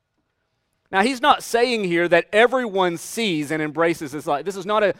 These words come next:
type of universalism that John is espousing here. He's not saying that everyone that's ever lived actually believes in this light.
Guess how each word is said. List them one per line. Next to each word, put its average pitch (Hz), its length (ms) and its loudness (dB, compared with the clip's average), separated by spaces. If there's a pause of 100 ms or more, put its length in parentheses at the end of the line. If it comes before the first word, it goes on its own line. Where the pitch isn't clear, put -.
(260)
type 208 240 2
of 151 120 -4
universalism 160 1000 -2
that - 120 -8
John 156 380 0
is 117 260 -8 (320)
espousing 127 720 0
here. 80 240 -18 (880)
He's 180 120 -10
not 240 160 6
saying 214 340 4
that 175 220 2
everyone 190 680 6
that's 170 160 0
ever 220 280 6
lived 190 280 4
actually 196 480 4
believes 196 580 -2
in 202 140 -2
this 190 220 -6
light. 160 680 -4